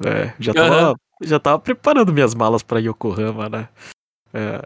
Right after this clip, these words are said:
Speaker 1: eu, eu uso minha esposa, "Ah, não, a gente vai conhecer Yokohama, né? Vai passear lá."
Speaker 2: <laughs>
Speaker 1: Né, a gente só vai ter que ter um atalho aqui, um,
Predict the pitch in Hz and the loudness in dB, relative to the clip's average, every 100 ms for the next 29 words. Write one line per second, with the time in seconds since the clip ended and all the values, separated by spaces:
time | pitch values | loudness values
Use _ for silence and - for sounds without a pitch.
0 | - 110 156 - - 123 117 131 139 139 | -12 -12 -12 -16 -12 -10 -4 -4 -2 0
1 | 131 - 123 131 233 277 277 190 - - | -2 -2 -4 0 2 2 2 0 -4 -6
2 | 117 131 - 147 151 131 - 151 208 247 | -2 -2 -2 -2 -2 -2 -2 -4 -2 -2
3 | 156 135 135 104 117 - - - 123 - | -2 -4 -8 -12 -14 -18 -16 -12 -12 -6
4 | 135 - - 123 127 127 - - 415 - | -4 -2 -2 0 0 0 -2 -4 -6 -6
5 | - 370 - - _ _ - 135 131 131 | -4 -6 -8 -14 _ _ -6 0 0 0
6 | 117 139 135 156 214 - 262 277 269 254 | 0 2 2 2 -2 0 2 2 2 2
7 | 220 - 147 165 139 120 - 135 139 110 | 0 0 2 4 4 2 -2 -2 -2 -4